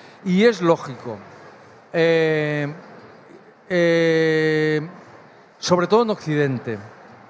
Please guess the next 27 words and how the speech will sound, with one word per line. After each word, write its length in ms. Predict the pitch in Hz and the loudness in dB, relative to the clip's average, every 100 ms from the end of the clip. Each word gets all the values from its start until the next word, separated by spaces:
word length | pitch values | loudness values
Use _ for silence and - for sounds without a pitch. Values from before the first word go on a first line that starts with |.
| - - - _ - | -20 -20 -20 _ -12
Es 120 | - | -2
decir, 220 | 180 175 - - - - - - - | 2 0 -2 -16 -20 -20 -20 -20 -6
la 160 | 180 175 | 0 0
crisis 300 | 233 262 254 | -2 -4 0
de 60 | |
dos 140 | 214 170 | 2 2
mil 160 | 175 | 2
ocho, 300 | 151 139 208 247 - - - - - | 2 0 -4 -6 -10 -20 -20 -20 -6
para 140 | 151 156 | -2 0
mí 100 | 202 | 0
es 40 | |
donde 200 | 214 175 | 0 0
empieza 360 | 156 170 139 123 | 0 -2 -2 -6
todo. 220 | 117 101 95 - - - - - - | -8 -10 -14 -20 -20 -20 -20 -20 -12
La 80 | 156 | -6
crisis 160 | 190 240 | -4 -2
de 80 | 262 | 0
dos 80 | |
mil 160 | 208 208 | 2 2
ocho 140 | 233 | 0
es 60 | 226 | -2
una 120 | 190 | -4
crisis 240 | 160 190 185 | -4 -6 -2
de 60 | |
una 100 | 196 | 0
dimensión 500 | 175 156 131 185 214 - - | 0 0 0 -2 -2 -8 -10
brutal. 400 | 151 147 135 104 | -4 -2 0 -2